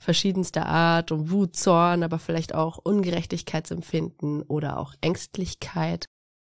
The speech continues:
Es fährt also eine Palette an Gefühlen mit uns im Straßenverkehr mit.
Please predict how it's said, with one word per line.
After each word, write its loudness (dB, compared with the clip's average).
Es 0
fährt 6
also 6
eine 2
Palette 2
an 2
Gefühlen 2
mit 4
uns 0
im 2
Straßenverkehr -2
mit. 0